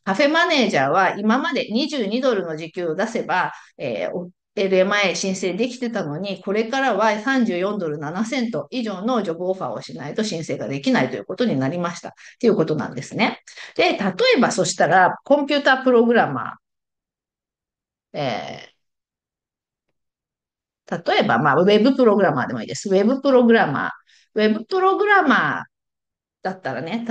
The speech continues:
例えば、オンタリオ州のウェブプログラマーだったら、まあ、トロントエリアのウェブプログラマーだったら、えー、真ん中の、えー、中央値が、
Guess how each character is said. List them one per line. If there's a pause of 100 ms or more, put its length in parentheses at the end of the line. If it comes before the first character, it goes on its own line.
(160)
例
え
ば、
オ
ン
タ
リ
オ
州
の
ウ
ェ
ブ
プ
ロ
グ
ラ
マ
ー
だ
っ
た
ら、 (1160)
ま
あ、
ト
ロ
ン
ト
エ
リ
ア
の
ウ
ェ
ブ
プ
ロ
グ
ラ
マ
ー
だ
っ (120)
た
ら、 (360)
え
ー、
真
ん
中
の、
え
ー、 (560)
中
央
値
が、